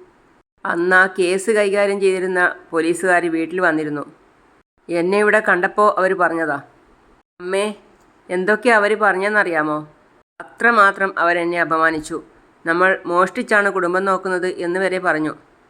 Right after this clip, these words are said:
അല്ലെങ്കിൽ തന്നെ നിന്നെ അവർക്ക് ഇഷ്ടമല്ല. അതിൻ്റെ കൂടെ ഇപ്പോൾ പുതിയൊരു വിഷയം കൂടി. നിന്നെ കരയിക്കാൻ ഒരു വിഷയം കൂടിയായി." അപ്പോൾ ചന്ദ്ര പ-, രേവതി പറയാണ്, "അച്ഛൻ പറയാണ് എന്നോട്, ഈ കാര്യം എന്തേ നീ എന്നോട് നേരത്തെ പറഞ്ഞില്ല എന്ന്.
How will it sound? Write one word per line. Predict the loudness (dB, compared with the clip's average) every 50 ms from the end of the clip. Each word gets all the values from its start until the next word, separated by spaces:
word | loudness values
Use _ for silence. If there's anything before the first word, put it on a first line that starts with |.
| _ _ _ _ _ -8 -6
അല്ലെങ്കിൽ | -4 -2 -2 -2 0 0 0 0 2 2
തന്നെ | 2 2 2 2
നിന്നെ | 2 2 2 2 2
അവർക്ക് | 2 2 2 2 0 -4
ഇഷ്ടമല്ല. | -4 -4 -4 -4 -2 -2 -2 -2 -4 -6 -6 -8 -6
അതിൻ്റെ | -4 -2 -2 0 0
കൂടെ | 0 2 2 2 2
ഇപ്പോൾ | 0 0 -2 -4
പുതിയൊരു | -4 -2 -4 -2 0 0 0 0
വിഷയം | -2 -2 -4 -6 -4 -4 -2
കൂടി. | -2 -4 -6 -8 -10 -14 -20 -20 _ -20 -20 -20 -20 -20 _ -20 _ _ _ -14
നിന്നെ | -10 -8 -6 -4 -4 -2 0
കരയിക്കാൻ | 0 0 0 0 -2 -4 -2 0 0 0 0 -2
ഒരു | -2 0
വിഷയം | 0 0 -2 -4 -4 -4 -2 0
കൂടിയായി." | 0 0 0 0 0 -2 -4 -6 -10 _ _ _ _ _ _ _ -8
അപ്പോൾ | -6 -2 0 2 2 2 0 0 -4 -4
ചന്ദ്ര | -2 0 0 2 2 2
പ-, | 2 2 2 0 0
രേവതി | 0 0 2 2 2 2 2
പറയാണ്, | 2 2 2 2 0 0 0 -2 -4 -8 _ _ _ _ _ _ _ _ _ _ _ _ -6
"അച്ഛൻ | -6 -6 -4 -4 -2 0
പറയാണ് | 2 2 2 2 0 0 0
എന്നോട്, | 0 0 0 0 0 0
ഈ | -2 -4 -6 -6 -4 0
കാര്യം | 0 2 2 2 0 -2
എന്തേ | -2 -4 -4 -2 -2 -2
നീ | -2 -2 -2 -2 0
എന്നോട് | 0 0 0 0 0 0
നേരത്തെ | 0 -2 -2 -2 -2 -4 -2
പറഞ്ഞില്ല | 0 0 0 0 0 -2 0 0 0
എന്ന്. | 0 0 -2 -4